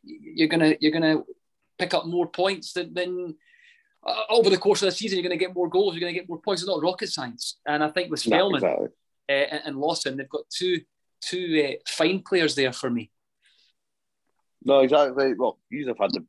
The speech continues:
Speaker 2: the luxury of actually going to see them. I've not seen them this season, but I think with them playing against Vale even, you're expecting these players to come out on top, and thankfully the pride of Peffermill done so. So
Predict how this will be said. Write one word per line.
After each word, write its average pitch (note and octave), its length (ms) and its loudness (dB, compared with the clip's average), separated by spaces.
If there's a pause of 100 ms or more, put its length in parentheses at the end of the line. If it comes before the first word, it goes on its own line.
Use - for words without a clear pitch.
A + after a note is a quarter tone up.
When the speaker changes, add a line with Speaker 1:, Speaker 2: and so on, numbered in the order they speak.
(160)
Speaker 2:
the G2 160 0 (120)
luxury A2 360 2
of G2+ 100 2
actually G2 260 -4
going G2+ 160 -2
to - 40 -20
see - 160 -4
them. A#2+ 140 4
I've A2+ 120 2
not G2 180 -4
seen A#2 160 -4
them G#2 120 -2
this F#2 160 -8
season, F2+ 320 -6 (560)
but F#2+ 200 2 (600)
I - 100 -8
think A2+ 220 0 (380)
with G2+ 240 0
them G2+ 200 0
playing A#2 260 4
against G2+ 560 -2 (800)
Vale G2 240 0
even, F2+ 300 -2
you're F#2+ 180 4
expecting - 560 0
these G2+ 160 -2
players G#2 280 0
to - 100 -16
come F#2+ 200 -2
out F#2+ 140 0
on F#2+ 160 -6
top, - 320 2 (140)
and F#2 180 -14 (800)
thankfully G#2+ 420 0
the F#2+ 100 -4
pride G2+ 320 -2
of F#2 140 -10
Peffermill F#2+ 540 -4
done G#2+ 240 -2
so. G2+ 300 -2 (120)
So F2+ 220 -4